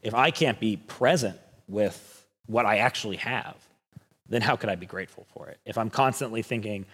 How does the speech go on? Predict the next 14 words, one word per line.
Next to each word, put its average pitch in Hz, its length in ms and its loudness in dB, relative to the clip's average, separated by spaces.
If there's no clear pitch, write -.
"Wh-, - 140 -2
how - 180 4
do 156 120 6
I 139 60 6
get 123 180 0
more, 123 420 6
more, 117 400 4
more," 110 480 0
that 110 260 0
Western 113 600 2
temptation 104 720 0
of 98 140 -4
more, 107 560 2
right? 104 280 0